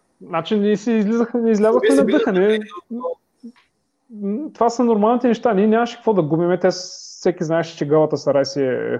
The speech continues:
Speaker 1: фаворит. Просто много лошо течение на матча. Още в първите, първите, втора минута или в трета ни вкараха гол и в последствие още един гол и много трудно тръгнахме и оттам може би отиде целия, целия матч на зле.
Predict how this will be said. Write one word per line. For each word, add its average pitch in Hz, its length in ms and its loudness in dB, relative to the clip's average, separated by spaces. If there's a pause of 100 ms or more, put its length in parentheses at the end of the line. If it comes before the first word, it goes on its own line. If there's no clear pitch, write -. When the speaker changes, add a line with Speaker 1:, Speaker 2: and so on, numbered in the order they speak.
Speaker 1:
фаворит. 143 340 0 (920)
Просто 240 320 0 (200)
много 208 200 4
лошо 185 280 2
течение 170 360 -4
на 156 160 -2
матча. 156 300 0
Още 156 360 4
в - 40 -20 (200)
първите, 156 340 0 (380)
първите, 156 640 2 (120)
втора 208 340 2
минута 214 260 2
или 175 100 0
в 165 60 -18
трета 190 240 2
ни 160 100 -2
вкараха 156 360 0
гол 190 320 2
и 185 40 -4
в - 140 -16
последствие 175 460 0
още 170 280 2
един 165 180 -4
гол 170 260 4
и 160 100 2
много 160 240 -2
трудно 147 400 -6
тръгнахме 147 600 -4
и 147 100 -12 (420)
оттам 139 320 -8
може 139 240 -4
би 135 140 -2
отиде 127 680 -4 (1120)
целия, 123 540 0
целия 123 340 -2
матч 120 280 -8
на 123 120 -4
зле. 120 220 -2